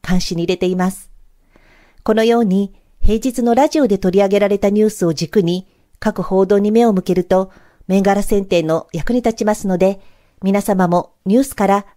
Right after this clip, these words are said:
関連銘柄を探してみてくださいね。そして、二つ目のポイントは、月末安アノマリーです。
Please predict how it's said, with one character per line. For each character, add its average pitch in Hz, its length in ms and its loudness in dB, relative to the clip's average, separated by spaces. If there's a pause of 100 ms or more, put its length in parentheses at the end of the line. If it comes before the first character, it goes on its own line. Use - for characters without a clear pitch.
関 190 200 0
連 190 160 2
銘 190 160 2
柄 165 200 0
を 165 40 -6
探 185 240 -4
し - 80 -12
て 233 80 -2
み 247 100 -2
て 254 80 -2
く 190 100 -2
だ 175 100 0
さ 190 120 -4
い 175 80 -2
ね。 190 260 -2 (960)
そ 214 200 -4
し - 120 -8
て、 233 360 -2 (140)
二 - 260 -4
つ 370 120 -6
目 359 120 -2
の 220 100 0
ポ 190 160 2
イ 190 80 2
ン 190 40 -4
ト 185 160 -2
は、 185 260 0 (420)
月 185 260 -4 (160)
末 277 100 -4
安 262 240 0
ア 262 80 4
ノ 269 120 2
マ 262 100 2
リ 196 160 -2
ー - 20 -8
で 160 160 0
す。 - 240 -14